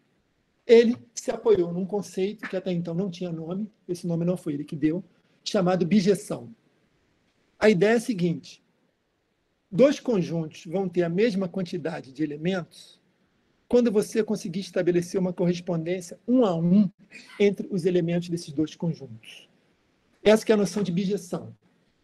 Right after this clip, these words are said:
Você diz que tem uma bijeção entre dois conjuntos se você associa cada elemento de A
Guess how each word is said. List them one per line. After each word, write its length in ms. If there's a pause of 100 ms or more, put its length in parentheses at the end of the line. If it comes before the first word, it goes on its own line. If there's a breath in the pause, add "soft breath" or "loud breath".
(340)
Você 180
diz 140
que 100
tem 120
uma 60
bijeção 420
entre 160
dois 240
conjuntos 760
se 160
você 240
associa 500
cada 200
elemento 420
de 140
A 200